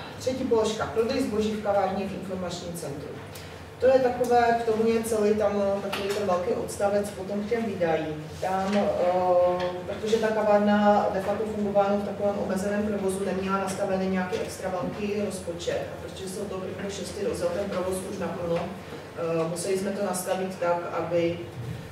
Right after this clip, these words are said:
aby oni si tam mohli normálně hospodařit s penězmi a pokryl to ten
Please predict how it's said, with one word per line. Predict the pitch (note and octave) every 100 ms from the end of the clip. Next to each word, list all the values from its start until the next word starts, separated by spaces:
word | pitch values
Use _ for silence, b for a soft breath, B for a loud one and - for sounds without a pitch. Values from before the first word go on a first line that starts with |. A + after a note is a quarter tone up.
| - -
aby | E3+ E3+ F#3 F#3 F#3+ F#3 F#3 F3+ E3+
oni | E3+ F3+
si | - G3
tam | F#3
mohli | F#3+ F#3+
normálně | F#3 E3+ F#3+
hospodařit | - - F#3+ F#3 F#3+
s | F#3
penězmi | F3 F3 F3 F#3+ F#3 -
a | D#3+
pokryl | D#3 D3+ E3+ E3
to | E3
ten | E3+